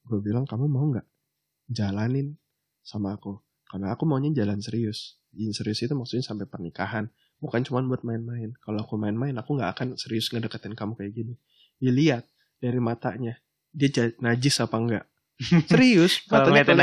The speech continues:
Speaker 2: najis.
Speaker 1: kalau kelihatannya kayak najis gitu, "Iya apaan sih ngomonginnya nikah gitu?"
Speaker 2: Berarti udah
Speaker 1: Ngapain?
Speaker 2: nggak mau ya?
Speaker 1: Udah nggak mau. Kalau dia bilang, "Iya aku mau," ya udah lu kasih giftnya. Kasih giftnya.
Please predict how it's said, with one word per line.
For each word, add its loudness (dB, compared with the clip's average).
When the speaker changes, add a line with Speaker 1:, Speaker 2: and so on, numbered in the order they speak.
Speaker 2:
najis. 6
Speaker 1:
kalau 4
kelihatannya 4
kayak 0
najis 0
gitu, -2
"Iya 0
apaan 2
sih -2
ngomonginnya 2
nikah 0
gitu?" -2
Speaker 2:
Berarti 4
udah 6
Speaker 1:
Ngapain? -
Speaker 2:
nggak 6
mau 4
ya? -4
Speaker 1:
Udah -8
nggak -8
mau. -4
Kalau 2
dia 2
bilang, 0
"Iya -2
aku -2
mau," 0
ya -6
udah -2
lu 0
kasih -4
giftnya. -6
Kasih -6
giftnya. -8